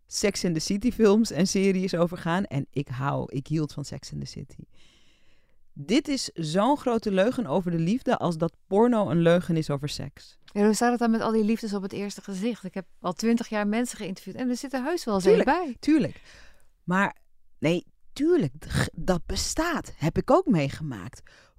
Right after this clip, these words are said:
Speaker 1: Iemand ontmoeten, poeh, vuurwerk. De leugen is het zinnetje en dan leg je alles naast je neer en dan gaat alles vanzelf. Dat is zo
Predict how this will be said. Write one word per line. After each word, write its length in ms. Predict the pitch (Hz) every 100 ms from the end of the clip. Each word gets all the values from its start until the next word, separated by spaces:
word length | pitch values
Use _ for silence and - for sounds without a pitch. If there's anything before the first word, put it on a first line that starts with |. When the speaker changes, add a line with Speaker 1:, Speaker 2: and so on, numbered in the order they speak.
| -
Speaker 1:
Iemand 380 | 190 185 175 202
ontmoeten, 520 | 240 302 330 156 156 -
poeh, 260 | - - -
vuurwerk. 460 | - 294 226 - - - - - - -
De 380 | - 131 147 156
leugen 540 | 143 147 330 392 185 139
is 300 | 240 - - - - -
het 180 | 165 151
zinnetje 540 | 226 240 214 165 254 - - - -
en 140 | 156
dan 200 | 160 160
leg 160 | 160 170
je 140 | - -
alles 380 | 208 254 233 196
naast 280 | 180 175
je 60 | -
neer 180 | 160 170
en 120 | 139
dan 120 | 139
gaat 180 | - 139
alles 240 | 139 139
vanzelf. 460 | - 135 135 - - - - - - - _ - - -
Dat 380 | 143 180 262
is 180 | 277 240
zo 460 | - - - 202